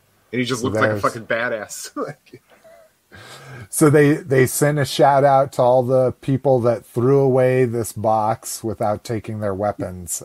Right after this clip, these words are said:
Speaker 2: out of <laughs> here on the other two. They reminded people, "Hey, this bottom part has extra weapons in it for you."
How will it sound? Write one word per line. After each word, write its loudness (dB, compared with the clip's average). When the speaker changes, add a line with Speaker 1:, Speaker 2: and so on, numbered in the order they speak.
Speaker 2:
out -2
of -8
<laughs> -8
here 2
on -2
the -2
other -2
two. -6
They 4
reminded 0
people, 2
"Hey, 2
this 0
bottom 2
part 0
has -2
extra -4
weapons -6
in -10
it -16
for -12
you." -12